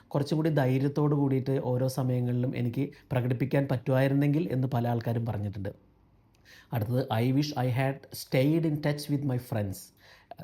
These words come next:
നമുക്കെല്ലാവർക്കും സുഹൃത്തുക്കളുണ്ട്, പക്ഷേ അത്, ആ ഒരു സമയത്ത്, ആ ഒരു മരണസമയത്ത് പലരുടെയും വലിയൊരു ദുഃഖമായിരുന്നു എനിക്ക്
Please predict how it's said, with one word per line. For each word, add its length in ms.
നമുക്കെല്ലാവർക്കും 640
സുഹൃത്തുക്കളുണ്ട്, 640
പക്ഷേ 280
അത്, 280
ആ 260
ഒരു 200
സമയത്ത്, 540
ആ 120
ഒരു 140
മരണസമയത്ത് 640
പലരുടെയും 560
വലിയൊരു 300
ദുഃഖമായിരുന്നു 680
എനിക്ക് 320